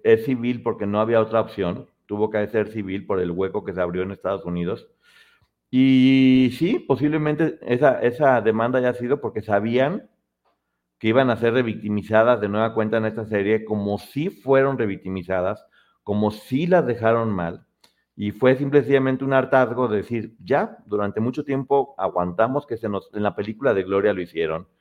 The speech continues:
en el libro que escribió, llevan mucho tiempo hablando mal de ellas, y creo que también, eh, de varias de las chicas, obviamente. Eh, no sabemos todavía exactamente quiénes son las personas que están demandando, pero quienes sean,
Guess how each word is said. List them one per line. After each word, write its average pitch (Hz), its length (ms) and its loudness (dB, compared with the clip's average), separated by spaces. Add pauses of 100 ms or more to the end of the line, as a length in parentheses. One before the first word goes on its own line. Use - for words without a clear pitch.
(320)
en 95 180 -2
el 98 120 0
libro 113 300 0
que 101 80 -12
escribió, 87 640 -4
llevan 120 260 2
mucho 123 280 0
tiempo 117 280 0
hablando 107 340 2
mal 104 240 0
de 90 100 0
ellas, 92 360 -4
y 90 100 -18
creo 101 200 -2
que 123 100 -4
también, 107 500 0 (600)
eh, 98 720 2
de 104 120 4
varias 113 320 6
de 110 80 2
las 92 140 0
chicas, 110 400 -4
obviamente. 98 760 -2 (140)
Eh, 87 540 0 (800)
no 117 160 2
sabemos 139 720 6
todavía 131 460 6
exactamente 127 600 -2
quiénes 127 300 -4
son 117 180 2
las 117 140 -2
personas 110 300 -2
que 113 40 -16
están 107 180 -4
demandando, 90 800 -2 (840)
pero 110 240 4
quienes 110 360 0
sean, 185 400 2